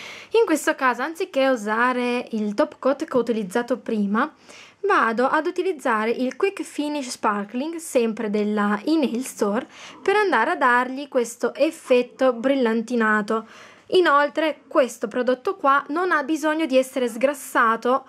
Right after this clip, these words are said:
una volta che abbiamo finito, eh, dopo, dopo la lampada. Quindi vedete, la finitura è, è questa. E noi andiamo a metterlo su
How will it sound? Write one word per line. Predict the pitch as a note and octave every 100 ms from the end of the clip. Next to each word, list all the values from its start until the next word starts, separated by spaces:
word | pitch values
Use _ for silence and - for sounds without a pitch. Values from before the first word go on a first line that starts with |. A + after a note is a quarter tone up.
| - _
una | C#4+ D4 D#4
volta | C4 B3 B3 B3+ B3+ C4 C4
che | -
abbiamo | B3 A3+ A#3+ A#3+
finito, | A#3+ - C4 A3+ G#3 A#3 A#3 A#3 - - -
eh, | A#3 A#3 A3+ A3+
dopo, | G#3 A3+ A3 A#3 A#3 A3+ A3+
dopo | A#3 B3 B3
la | A#3+
lampada. | A3 G#3 G#3 G#3+ G#3+ A#3 -
Quindi | - A3 G#3+
vedete, | G#3+ A3 G#3+ A#3 D4
la | A#3+
finitura | - A3+ G#3+ G#3 A3+ B3+ B3+ B3+
è, | - A3+
è | - -
questa. | A#3 G#3 - - D#4 F#4+ _ _ _ _ _ _
E | -
noi | G4 C#4 E4+
andiamo | - F#4+ C#4 A#3 C4+
a | - G4+
metterlo | A3+ A3 E4 F4 F4+
su | -